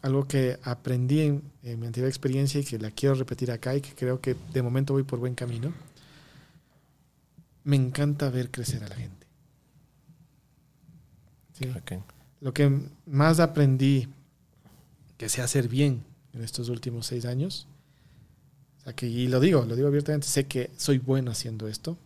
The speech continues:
Speaker 1: más allá del ámbito técnico que adoro y programaré siempre, creo yo, porque me encanta hacerlo. Soy bueno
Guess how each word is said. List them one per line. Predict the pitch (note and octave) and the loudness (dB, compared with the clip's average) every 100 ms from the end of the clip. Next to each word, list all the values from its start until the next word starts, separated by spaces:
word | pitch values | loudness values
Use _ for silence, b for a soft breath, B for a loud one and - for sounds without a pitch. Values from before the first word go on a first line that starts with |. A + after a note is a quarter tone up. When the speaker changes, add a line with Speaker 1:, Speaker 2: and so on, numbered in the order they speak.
| - | -18
Speaker 1:
más | - D3+ | -4 4
allá | C#3+ C#3 | 6 8
del | C#3 C3 | 6 4
ámbito | C3 C3 | 0 -4
técnico | - C3+ C3+ C3+ C3 A2 | -2 0 2 0 -2 -8
que | A2 | -6
adoro | G#2+ B2+ B2+ | -4 -2 -2
y | A#2 | -4
programaré | A#2 A#2 A2+ A2 A2 A#2+ B2 A2+ | -8 -8 -6 -6 -4 -2 -2 -4
siempre, | - - - C#3+ C3+ C3 A#2+ | -6 -4 0 0 0 -6 -10
creo | - A#2 | -10 -6
yo, | B2 | -6
porque | B2 B2 | -6 -10
me | A2 | -20
encanta | G#2 - A#2+ A2 | -16 -8 -8 -6
hacerlo. | A2 A#2+ A#2+ F3 b b b b b b b b b b _ _ _ _ _ _ - - | -6 -6 -6 -8 b b b b b b b b b b _ _ _ _ _ _ -18 -4
Soy | - D3+ | 4 6
bueno | C#3+ C#3+ C#3 G3 | 6 6 4 2